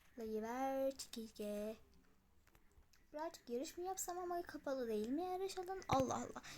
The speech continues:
Niye bir yeri kapatmamışlar? Bu korona morona var. Her yer açık valla. Buna sinir olma ama ben buralara girmeyeceğim şimdi. Burada bir sürü insan var. Ay korona varken böyleyse korona yokken nasıl olur düşünemiyorum. Ay insanlara temas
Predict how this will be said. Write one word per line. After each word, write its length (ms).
Niye 200
bir 40
yeri 200
kapatmamışlar? 800
Bu 80
korona 380
morona 480
var. 180
Her 240
yer 140
açık 380
valla. 360
Buna 120
sinir 240
olma 240
ama 180
ben 220
buralara 240
girmeyeceğim 640
şimdi. 280
Burada 280
bir 40
sürü 220
insan 380
var. 140
Ay 540
korona 480
varken 440
böyleyse 400
korona 360
yokken 400
nasıl 240
olur 240
düşünemiyorum. 580
Ay 140
insanlara 480
temas 500